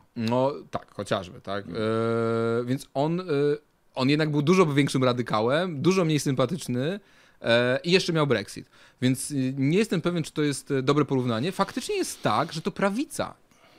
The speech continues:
Speaker 1: populistyczna prawica, ten, e,
Speaker 2: Na kogo
Speaker 1: e,
Speaker 2: głosuje
Speaker 1: gniew.
Speaker 2: pas, pas rdzy?
Speaker 1: No właśnie, ale, ale to jest
Speaker 2: Dzisiaj Donald Trump,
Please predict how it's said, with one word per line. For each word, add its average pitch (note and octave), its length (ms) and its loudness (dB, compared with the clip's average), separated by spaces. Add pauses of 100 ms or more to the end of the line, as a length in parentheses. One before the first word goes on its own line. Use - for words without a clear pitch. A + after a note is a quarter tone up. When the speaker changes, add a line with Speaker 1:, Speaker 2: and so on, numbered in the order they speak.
(160)
Speaker 1:
populistyczna D#3 600 0
prawica, A#2+ 560 -4 (400)
ten, A#2+ 220 2 (420)
e, A2 280 0
Speaker 2:
Na - 60 6
kogo C3 200 2
Speaker 1:
e, A#2 40 2
Speaker 2:
głosuje B2 320 2
Speaker 1:
gniew. B2+ 400 4
Speaker 2:
pas, A2+ 180 -2
pas G#2+ 100 -2
rdzy? E2 280 -10 (680)
Speaker 1:
No C3+ 60 -4
właśnie, D#3 380 -8
ale, A#2+ 120 -2
ale - 100 -8
to B2+ 60 -6
jest C3 100 -2
Speaker 2:
Dzisiaj D3+ 300 4
Donald C3+ 340 -2
Trump, C3+ 400 0